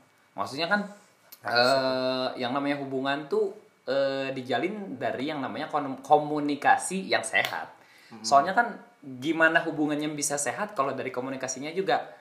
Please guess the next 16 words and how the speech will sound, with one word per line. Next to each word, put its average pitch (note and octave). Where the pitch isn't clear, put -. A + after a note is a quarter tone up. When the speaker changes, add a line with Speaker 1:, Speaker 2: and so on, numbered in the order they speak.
Speaker 1:
nggak, A#2+
nggak A#2
bener, F#3
nggak C#3
sehat D#3+
gitu. C3
Kayak, A2
Speaker 2:
Hmm. B2
Speaker 1:
eh, C3+
gue C#3
sebagai F3
cowok F3
nih G#3+
kemana-mana D3+
harus F3
ngabarin, C3+